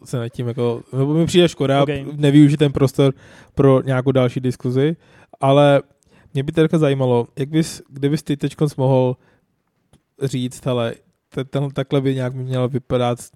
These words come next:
Speaker 1: dejme tomu, dnešní Česká republika, co bys ta-, kdybys, nebo jakákoliv vyspělá země prvního světa,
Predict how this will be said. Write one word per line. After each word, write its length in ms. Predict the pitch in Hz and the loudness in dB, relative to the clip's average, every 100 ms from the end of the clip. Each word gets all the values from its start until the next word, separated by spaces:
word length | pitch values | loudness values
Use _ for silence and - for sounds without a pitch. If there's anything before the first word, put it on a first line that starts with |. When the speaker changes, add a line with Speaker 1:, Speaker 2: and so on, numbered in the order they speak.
| _ - | _ -8
Speaker 1:
dejme 180 | 127 | -6
tomu, 320 | 127 127 123 127 123 - | -6 -6 -6 -8 -10 -10
dnešní 460 | 127 - 131 127 | -10 -8 -10 -10
Česká 360 | 123 127 - 127 | -6 -6 -4 -4
republika, 680 | 120 127 120 120 - 117 117 _ _ _ _ _ | -4 -6 -6 -8 -6 -8 -8 _ _ _ _ _
co 120 | - | 0
bys 160 | 147 151 | 0 0
ta-, 260 | - 127 127 - _ | 0 -2 -2 -8 _
kdybys, 360 | - 139 135 143 | -6 0 2 2
nebo 320 | 147 143 151 135 | 2 4 4 2
jakákoliv 560 | 151 170 170 160 139 | 0 0 2 0 -2
vyspělá 460 | 143 143 - 143 135 | -6 -4 -2 0 0
země 360 | 131 127 127 123 | -2 -2 -2 -2
prvního 400 | - 135 131 131 | -2 -2 0 0
světa, 400 | 120 120 120 117 | 0 -4 -4 -4